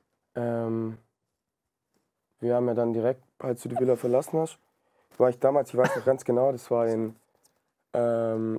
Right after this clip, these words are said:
in Berlin war ich damals. Und dann war ich morgens mit Zeitverschiebung, ich bin um sechs Uhr, ich konnt, ich war im Club damals mit, mit Flocke und ich konnte nicht schlafen und ich, ich hab bis morgens um sechs Uhr wach, auf einmal sehe ich so,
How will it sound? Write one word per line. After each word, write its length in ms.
in 160
Berlin 320
war 120
ich 100
damals. 440
Und 100
dann 60
war 100
ich 100
morgens 360
mit 140
Zeitverschiebung, 460
ich 40
bin 100
um 100
sechs 280
Uhr, 220
ich 120
konnt, 200
ich 140
war 80
im 100
Club 280
damals 340
mit, 300
mit 160
Flocke 460
und 160
ich 120
konnte 180
nicht 120
schlafen 460
und 160
ich, 340
ich 280
hab 160
bis 180
morgens 240
um 60
sechs 240
Uhr 80
wach, 140
auf 120
einmal 240
sehe 140
ich 100
so, 240